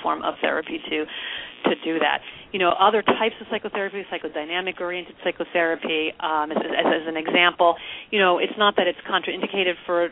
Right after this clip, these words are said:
for a young person with O C D. It's just that I don't, don't necessarily think that that's gonna target the O C D. It might help with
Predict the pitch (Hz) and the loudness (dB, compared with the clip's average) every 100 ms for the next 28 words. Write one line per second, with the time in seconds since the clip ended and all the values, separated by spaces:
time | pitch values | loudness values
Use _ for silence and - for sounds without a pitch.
0 | - - 185 175 175 185 165 175 165 170 | -6 -2 0 0 0 2 2 2 2 4
1 | 165 - 180 208 190 165 185 170 165 160 | 2 0 2 4 4 4 0 2 2 4
2 | 190 - 185 170 180 175 170 156 170 156 | 2 2 -2 0 0 2 2 2 -2 2
3 | 165 - 180 156 - 175 160 151 151 - | 2 2 -2 -2 2 2 2 -2 -4 -4
4 | 175 285 185 208 214 - 226 - | 2 4 6 6 6 4 2 2